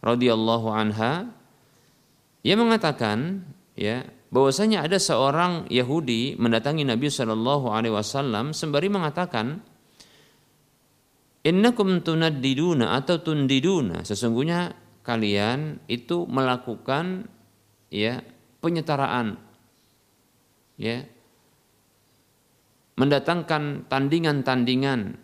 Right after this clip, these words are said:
di dalam ucapan, dalam, eh, di dalam tindakan kalian. Wa innakum tusyrikuna, dan sesungguhnya kalian melakukan kesyirikan. Taquluna," gimana bentuknya? Kalian katakan,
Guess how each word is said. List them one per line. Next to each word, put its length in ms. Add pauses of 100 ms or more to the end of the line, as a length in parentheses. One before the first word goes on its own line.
(160)
di 80
dalam 240
ucapan, 560
dalam, 480
eh, 680 (120)
di 160
dalam 240
tindakan 480
kalian. 480 (720)
Wa 160
innakum 480
tusyrikuna, 720
dan 160
sesungguhnya 400
kalian 400
melakukan 400
kesyirikan. 800 (640)
Taquluna," 880 (400)
gimana 400
bentuknya? 560 (400)
Kalian 320
katakan, 640